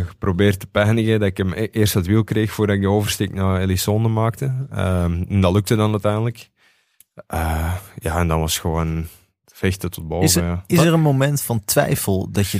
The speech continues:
Speaker 2: op een gegeven moment denkt, "Ik, ik zit hier met Mollema, dat is een van de, eh, misschien toen net niet meer, maar wel
Speaker 1: Ja.
Speaker 2: een van, van de betere klimmers van het peloton. Die ga ik er nooit opleggen."
Speaker 1: Ja, zeker. Maar ik startte die beklimming helemaal niet van, eh, "Nu ga ik ze eraf rijden."
Speaker 2: Nee.
Speaker 1: Ik had in bakkie.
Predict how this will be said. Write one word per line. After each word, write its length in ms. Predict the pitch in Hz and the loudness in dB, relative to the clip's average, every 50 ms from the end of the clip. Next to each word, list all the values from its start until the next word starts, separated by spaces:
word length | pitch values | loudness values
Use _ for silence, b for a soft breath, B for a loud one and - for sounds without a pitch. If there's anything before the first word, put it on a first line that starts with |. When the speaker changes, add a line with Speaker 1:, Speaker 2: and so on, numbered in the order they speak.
| - | -4
Speaker 2:
op 160 | - - 101 | -6 -6 -6
een 60 | - - | -2 0
gegeven 240 | 131 117 98 104 | 0 0 2 0
moment 220 | 95 92 92 - - | 0 0 -2 -4 -6
denkt, 200 | - 71 - - | -12 -12 -12 -12
"Ik, 60 | - - | -12 -10
ik 120 | - 95 | -10 -8
zit 160 | - 101 92 | -6 -6 -4
hier 100 | - 90 | -4 -2
met 120 | 82 85 85 | -2 0 2
Mollema, 420 | 98 120 127 113 92 85 82 - 107 | 2 2 2 2 2 0 0 0 0
dat 160 | 101 95 87 | -2 0 0
is 240 | 110 104 98 - - | 0 -2 -2 -4 -2
een 180 | 117 107 98 | 0 2 2
van 120 | 87 101 98 | 2 2 2
de, 300 | 95 95 92 92 95 98 b b b b b b b b b - | 2 2 2 2 0 -2 b b b b b b b b b -6
eh, 260 | - 98 92 90 90 | -2 0 0 0 0
misschien 480 | 90 92 87 - - 95 90 92 95 - _ | 0 -2 -2 -2 0 0 0 0 -2 -4 _
toen 220 | - - 104 98 95 | -4 0 2 4 4
net 180 | 98 95 87 | 4 4 4
niet 180 | 90 98 95 92 | 4 4 2 2
meer, 200 | 104 98 104 123 | 2 2 2 2
maar 160 | 135 120 101 92 | 0 0 0 2
wel 180 | 98 110 - | 0 0 0
Speaker 1:
Ja. 100 | 98 98 | 0 0
Speaker 2:
een 120 | 120 113 - | 0 0 0
van, 240 | - 131 120 113 | -2 -4 -6 -6
van 160 | - - 131 127 | -4 -2 0 0
de 60 | 110 | 0
betere 340 | 92 117 135 131 - 117 104 | 2 2 0 0 0 -4 -4
klimmers 340 | - - 139 123 117 - | -2 -2 -2 -2 -2 -4
van 100 | - 117 | -4 -4
het 80 | 104 - | -4 -2
peloton. 380 | - 107 104 98 - 143 120 101 | -2 -2 -4 -2 -4 -4 -4 -4
Die 140 | - - 85 | -4 -6 -6
ga 200 | - - - 78 | -6 -6 -6 -8
ik 100 | 78 - | -8 -6
er 60 | 85 | -6
nooit 260 | 85 82 85 80 80 - | -4 -2 -2 -4 -4 -6
opleggen." 520 | 127 127 - 113 98 87 - - 101 110 | -8 -6 -6 -4 -6 -6 -6 -6 -2 0
Speaker 1:
Ja, 260 | 113 113 139 151 135 101 | 2 4 4 4 4 2
zeker. 420 | - - 107 101 - 123 - - - | 2 0 -2 0 0 0 -2 -2 -4
Maar 240 | - - - - - - | -8 -8 -8 -8 -10 -10
ik 220 | - - - - | -12 -12 -8 -4
startte 320 | - - 92 87 - - 98 | -2 -2 -2 -2 -2 -2 -2
die 100 | 92 87 | -2 -4
beklimming 360 | 85 - 104 101 101 98 95 | -4 -2 -2 0 2 2 2
helemaal 280 | 95 90 92 98 107 110 | 2 2 2 2 2 2
niet 120 | 107 98 - | 2 0 0
van, 220 | 101 95 92 95 | 0 0 0 2
eh, 340 | 92 90 92 90 87 87 85 90 | 0 0 0 0 -2 -2 -2 -2
"Nu 140 | 92 98 | -2 0
ga 80 | 90 92 | 0 0
ik 80 | 85 - | 0 -2
ze 80 | - | -2
eraf 220 | 90 95 92 - - | -2 -2 -2 -2 0
rijden." 340 | 101 98 98 104 107 110 | 0 0 2 2 2 2
Speaker 2:
Nee. 120 | 104 90 92 | 2 2 0
Speaker 1:
Ik 120 | 90 - | -2 0
had 140 | 98 95 92 | -2 -2 0
in 120 | 95 92 | 0 0
bakkie. 380 | 90 90 101 98 - 113 113 - | 0 0 -2 -2 -2 -4 -6 -6